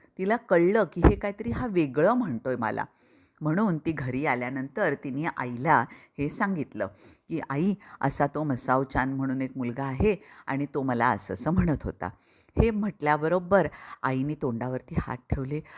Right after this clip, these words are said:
अरे बापरे, असं केल्यासारखं केलं आणि तिच्या डोळ्यात एकदम पाणी आलं. तोतोचान म्हणाली, "काय झालं गं आई? काय असतं गं आई हे कोरियन? मला सांग ना."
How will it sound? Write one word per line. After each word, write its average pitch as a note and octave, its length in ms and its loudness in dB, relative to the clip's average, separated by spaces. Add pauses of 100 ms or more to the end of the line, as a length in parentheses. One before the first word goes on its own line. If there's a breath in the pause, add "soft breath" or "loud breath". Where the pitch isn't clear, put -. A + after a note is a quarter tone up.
(180 loud breath)
अरे C#3 180 0
बापरे, C#3 420 -2
असं C3 280 -2
केल्यासारखं B2+ 520 -4
केलं C3 280 -6
आणि D#3+ 240 -4
तिच्या C#3 220 -6
डोळ्यात A#2+ 360 0
एकदम C3+ 280 -6
पाणी C3 380 0
आलं. A2 240 2 (440 soft breath)
तोतोचान D3 380 -2
म्हणाली, F3 260 -6
"काय G#3+ 300 -2
झालं F#3+ 340 0
गं G3 160 6
आई? D3+ 260 -2 (340 soft breath)
काय A#3 240 6
असतं F3 380 -2
गं G#3 120 4
आई B3 220 6
हे F#3 200 0
कोरियन? F3 420 -2
मला C#3 280 -2
सांग G3 320 0
ना." B3 160 6